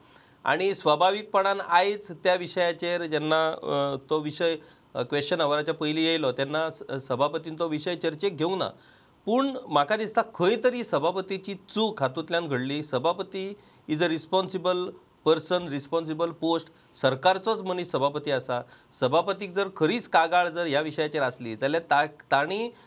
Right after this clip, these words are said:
सीएमांक आनी कन्सर्न मिनिस्टराक आफोवन ह्या विशयाचेर तेणी भासाभास करप गरजेचें आसलें. पूण ज्या पद्दतीन सभापतीन हो विशय,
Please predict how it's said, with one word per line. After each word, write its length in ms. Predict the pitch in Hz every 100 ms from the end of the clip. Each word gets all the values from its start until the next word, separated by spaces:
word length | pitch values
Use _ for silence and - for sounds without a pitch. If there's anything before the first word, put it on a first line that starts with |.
| _ _ -
सीएमांक 920 | 139 160 175 190 202 226 233 - -
आनी 300 | 143 147 175
कन्सर्न 460 | 175 160 151 180 170
मिनिस्टराक 680 | 151 165 170 190 175 175 -
आफोवन 420 | 156 220 196 143 - - _
ह्या 160 | 127 170
विशयाचेर 540 | 175 - 170 165 175
तेणी 240 | 170 160 185
भासाभास 500 | 135 110 180 175 170
करप 280 | 160 180 175
गरजेचें 380 | 190 202 190
आसलें. 280 | 156 123 107 - - _ _
पूण 160 | 175 143
ज्या 180 | 160 208
पद्दतीन 600 | 214 208 180 233 269 220
सभापतीन 500 | 185 196 208 208 196
हो 180 | 175
विशय, 480 | 180 170 - 190 190